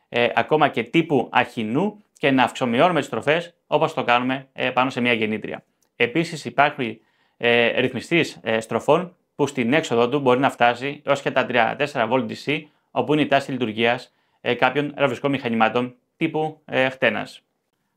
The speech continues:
Τα μηχανήματα που μόλις προανέφερα πραγματικά είναι εξαιρετικά, λύνουν αρκετά προβλήματα που μπορεί να έχουν οι ελαιοκαλλιεργητές και σίγουρα πολλοί θα αναρωτιέστε ποιο είναι το κόστος τους. Οπότε θα πάμε στο best price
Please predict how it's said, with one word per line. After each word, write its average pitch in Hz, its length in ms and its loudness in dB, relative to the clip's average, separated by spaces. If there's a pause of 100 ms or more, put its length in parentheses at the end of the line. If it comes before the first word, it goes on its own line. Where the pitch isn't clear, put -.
Τα 113 100 -6
μηχανήματα 127 500 -2
που 117 80 -6
μόλις 131 200 0
προανέφερα 123 640 0 (160)
πραγματικά 113 680 0
είναι 131 340 -2
εξαιρετικά, 120 800 -2
λύνουν 131 460 0
αρκετά 127 440 0
προβλήματα 117 600 -4
που 123 80 -8
μπορεί 117 220 2
να 117 80 0
έχουν 117 200 -2
οι 104 140 -6
ελαιοκαλλιεργητές 110 840 -2 (300)
και - 120 -2
σίγουρα 180 300 2
πολλοί 131 180 2
θα 143 80 -4
αναρωτιέστε 120 680 2 (120)
ποιο 190 140 0
είναι 185 80 0
το 175 100 0
κόστος 127 280 2
τους. - 280 -16 (140)
Οπότε 160 480 0
θα 117 120 -2
πάμε 123 200 2
στο 113 200 -8
best 113 160 -2
price 113 160 2